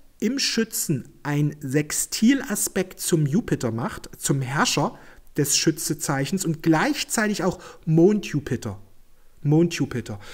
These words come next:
Jupiter steht für Positivität, steht fürs Erwachen. Bist du bereit, jetzt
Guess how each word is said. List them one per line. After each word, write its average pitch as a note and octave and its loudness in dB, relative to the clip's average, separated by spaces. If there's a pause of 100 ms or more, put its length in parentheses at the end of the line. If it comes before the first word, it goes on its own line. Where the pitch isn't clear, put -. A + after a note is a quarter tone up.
(120)
Jupiter F#3 0
steht F#3 -2
für F3+ 0
Positivität, D#3 -2
steht D#3 -4
fürs D#3 -2
Erwachen. C3+ -8 (680)
Bist - 2
du B3 4
bereit, F3 0 (140)
jetzt D#3+ 4